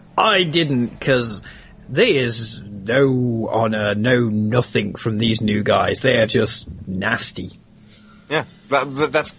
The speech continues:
Speaker 2: that's kinda what I meant. They, they just hate each other. There's none of this.
Speaker 1: I, no, I don't mean just towards the Predators either. They are just nasty to everybody. They, they don't
Speaker 2: Yeah.
Speaker 1: fight fair. There's n-, they are almost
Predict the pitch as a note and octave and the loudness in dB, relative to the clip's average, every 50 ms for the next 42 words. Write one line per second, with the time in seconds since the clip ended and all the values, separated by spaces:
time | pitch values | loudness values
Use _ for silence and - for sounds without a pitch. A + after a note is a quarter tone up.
0 | - - - C3 B2 - - C#3 B2+ A#2 A#2 A2+ A2 A2 B2+ B2+ G#2+ E2+ G#2 G#2 | -14 -6 -2 -2 -2 0 0 0 2 2 2 2 2 2 0 0 0 0 0 -2
1 | G#2+ G#2 - - A2+ G#2 G2 G2+ A#2 A#2+ A2 - - - G#2+ G#2 F#2+ F#2 - - | -2 -2 -2 -2 -2 -2 -2 0 0 0 0 0 -2 -2 -2 -2 -2 -2 -4 -4
2 | F#2 F2 F2 F2+ G2 F#2+ F#2 G#2 G#2 G2+ F#2+ F#2 - G#3+ B3+ A#3 A3 G#3+ B3 D#4 | -4 -4 -2 0 0 0 2 2 0 0 0 0 -2 -2 0 0 0 0 0 0
3 | D#4+ A#3 A#3 - E4+ D#4 C4 B3 A#3 G3 G#3+ G#3 - - F#3 F3+ D#3 - C#3 - | 0 -2 -2 0 0 0 0 0 0 0 -2 -2 -2 -2 -2 -2 -2 -4 -6 -4
4 | F3+ G#3+ G#3+ - - C3 E3+ G3 E3 C#3+ - - - - B2+ C#3+ F3 B3 C4+ A#3+ | -4 -4 -4 -6 -6 -4 -2 -2 0 -2 -2 -4 -8 -8 -4 -2 0 0 2 0
5 | A#3 - - C#3+ - - B2+ B2 C3+ C#3 C#3+ - - D#3 C#3 B2 - C3 - - | 0 0 0 -2 -2 -2 -4 -2 -2 -2 -2 -2 -4 -4 -4 -2 -4 -6 -4 -2
6 | A#2+ - F3 G#3 G3 F3+ - D3 A#2 G#2+ - - - - - - C3+ C3+ C3+ A#2 | -2 0 2 2 0 0 0 0 -2 -2 -4 -8 -14 -18 -10 -2 0 0 0 0
7 | A2+ C3 C#3 C#3+ C#3+ D3+ F#3 G3 F3+ - - - - C#3 C#3 C3+ - - - C#3 | -2 -2 -2 -2 0 2 2 0 0 -4 -4 -2 0 2 2 0 -2 -2 0 2
8 | B2+ B2+ B2+ B2+ B2+ B2+ B2 A#2+ B2+ C3 C3 C3 C#3+ D3 C#3 - - - - - | 2 2 2 2 2 2 0 0 0 0 0 0 2 0 0 -2 -4 -10 -16 -20
9 | - - - E3 A3 C4+ C4 A#3+ G3+ F#3 F#3 F3 E3 E3 D3+ - - - | -14 -4 0 0 2 2 2 2 2 2 2 2 2 2 2 0 -4 -12